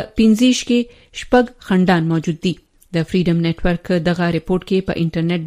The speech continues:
بندیزونو لګونکو ملکونو کې زیات اسلامي ملکونه دي چې په دغو کې د پاکستان په شمول بحرین، سعودي عرب، مصر، ایران، قازقستان، سودان، ترکی، آذربایجان او متحده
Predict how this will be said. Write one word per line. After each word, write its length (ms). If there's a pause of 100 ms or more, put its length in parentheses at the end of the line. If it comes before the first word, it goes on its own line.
بندیزونو 520 (120)
لګونکو 560
ملکونو 400
کې 200
زیات 240 (100)
اسلامي 400
ملکونه 440
دي 80 (100)
چې 220
په 160
دغو 260
کې 120 (440)
د 240
پاکستان 480
په 120
شمول 340
بحرین، 440
سعودي 320
عرب، 260
مصر، 340
ایران، 380 (100)
قازقستان، 800
سودان، 480 (400)
ترکی، 400 (160)
آذربایجان 720
او 160
متحده 500